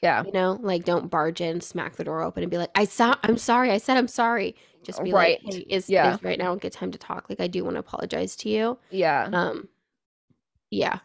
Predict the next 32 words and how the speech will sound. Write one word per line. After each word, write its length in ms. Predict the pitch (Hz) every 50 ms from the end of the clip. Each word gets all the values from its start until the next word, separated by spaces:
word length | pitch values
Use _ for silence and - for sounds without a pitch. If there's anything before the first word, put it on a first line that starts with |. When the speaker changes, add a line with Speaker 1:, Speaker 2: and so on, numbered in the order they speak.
| _ -
Speaker 2:
And 200 | 185 180 180 175
don't, 200 | 170 165 - -
like, 240 | 175 185 156 156 - _ _ _
force 260 | - 160 - 175 -
it 40 | -
on 120 | - 151
them, 160 | 151 - - -
'cause 160 | - 214 190
it's 160 | 190 190 -
just, 180 | - 202 - -
like, 100 | - -
Speaker 1:
Right. 640 | - _ _ _ _ _ - - - - _ _ _
Speaker 2:
perpetuates 800 | - 208 180 180 - 180 156 156 180 180 190 175 175 175 - - -
the 160 | - - 175
issue. 440 | 175 170 - 135 135 135 165 190 - _ _ _ _ _ _ _ _ _ _ _ _ _ _ - - - - - - _ -
Speaker 1:
Oh, 140 | 214 240
that's 200 | 254 247 240 -
true. 200 | - - - 214
It's 160 | 196 190 - 254
making 460 | 196 196 - - 190 165 214 220 - 254 247 - _ _ _ _ _ _ _ _ _ _
thinkers 360 | 226 214 233 208 196 196 -
versus 360 | - 185 190 - - 190 185 -
doers. 600 | - 180 196 - - 294 - - - - - - -
<laughs> 40 | - _ - _ _ - - - -
Speaker 2:
Mm-mm. 240 | 208 240 - 214 - _ _ _ - 202 - - 214 _ _ _ _ _ _
Speaker 1:
But, 320 | 196 190 226 220 202 - - _ _ _ _ _
you 140 | - 226 220
know, 440 | 220 208 190 190 190 190 208 202 226 _ _ _ _ _ _ _ _ _ _ _ _ _ _ _ _ _ _ _ _ _ -
on 380 | 202 190 190 196 180 - -
both 300 | - 190 208 233 233 -
of 120 | 233 - 151
our, 380 | 143 127 110 107 123 208 -